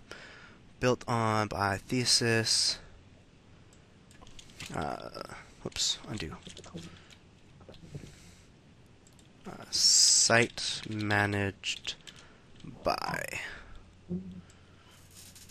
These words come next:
HTTP H T T P, top alpha team dot com. Top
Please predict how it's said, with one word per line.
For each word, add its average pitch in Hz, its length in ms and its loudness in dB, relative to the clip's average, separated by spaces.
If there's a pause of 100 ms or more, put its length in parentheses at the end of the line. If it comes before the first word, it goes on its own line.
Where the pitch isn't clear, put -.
(440)
HTTP - 560 4 (1400)
H - 200 -10
T - 100 -14
T - 200 -14
P, - 140 -18 (680)
top - 260 -8 (140)
alpha - 720 -10 (240)
team - 580 -4 (520)
dot - 260 -14
com. 180 640 -6 (3000)
Top - 200 -12